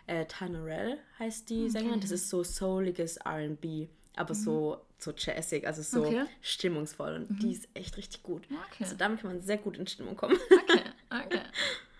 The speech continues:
Speaker 1: <laughs>
Speaker 2: Gut, werd ich mal ausprobieren auf jeden Fall.
Speaker 1: Mhm, okay.
Speaker 2: Aber finde ich gut, äh, finde ich, äh, lustig, die Frage eigentlich. Vor allem
Speaker 1: Ja.
Speaker 2: finde ich es interessant,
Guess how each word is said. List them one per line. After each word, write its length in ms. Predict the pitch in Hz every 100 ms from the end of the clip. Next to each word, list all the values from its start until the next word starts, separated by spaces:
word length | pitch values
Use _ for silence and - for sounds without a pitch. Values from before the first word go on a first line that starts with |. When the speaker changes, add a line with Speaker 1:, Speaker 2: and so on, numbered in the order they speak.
| -
Speaker 1:
<laughs> 680 | 302 294 294 254 247 233 196
Speaker 2:
Gut, 260 | 190 302
werd 120 | 175
ich 40 | 247
mal 80 | 247
ausprobieren 380 | 240 - - 190
auf 100 | -
jeden 120 | 208
Fall. 160 | 226
Speaker 1:
Mhm, 160 | 277 -
okay. 280 | 320 175 208
Speaker 2:
Aber 140 | 220
finde 200 | 339 370 349
ich 80 |
gut, 180 | - 359
äh, 80 | 226
finde 160 | 294 349
ich, 80 | 285
äh, 260 | - 277
lustig, 260 | 277 294 190
die 80 | 185
Frage 300 | - 180 180
eigentlich. 400 | 175 175 175 -
Vor 100 | 226
allem 100 | 220
Speaker 1:
Ja. 40 |
Speaker 2:
finde 140 | 339 320
ich 40 |
es 40 | 277
interessant, 460 | - 226 - 359